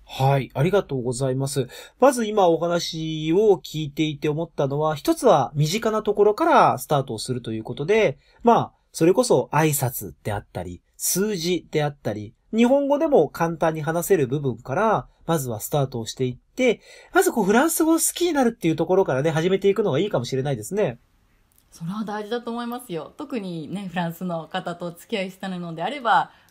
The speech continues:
Speaker 2: まあ、切っては切れない語-、言語になってくると思うんですよ。
Speaker 1: そうですよね。だからこそこの、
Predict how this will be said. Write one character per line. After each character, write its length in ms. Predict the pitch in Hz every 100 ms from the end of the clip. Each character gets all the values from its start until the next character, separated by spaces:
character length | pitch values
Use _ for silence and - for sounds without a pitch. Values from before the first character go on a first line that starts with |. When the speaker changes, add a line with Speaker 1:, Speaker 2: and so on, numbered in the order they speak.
| _
Speaker 2:
ま 440 | 175 175 135 127 -
あ、 40 | _
切 140 | -
っ 20 | 185
て 200 | _ 185
は 100 | 165
切 140 | -
れ 120 | 226
な 180 | 247 208
い 260 | 175 165 165
語-、 280 | 196 190 - 180
言 240 | 196 196
語 80 | 175
に 100 | 170
な 120 | 196
っ 60 | 196
て 100 | -
く 100 | 190
る 80 |
と 80 | 175
思 120 | 165
う 20 | 165
ん 40 |
で 60 | 160
す 120 | 143
よ。 160 | 104 -
Speaker 1:
そ 320 | - 151 160
う 20 |
で 80 | 139
す 140 | -
よ 80 | 104
ね。 280 | 175 208 202
だ 180 | 247 285
か 120 | 285
ら 100 | 262
こ 120 | 302
そ 140 | 269
こ 120 | - 214
の、 320 | 202 190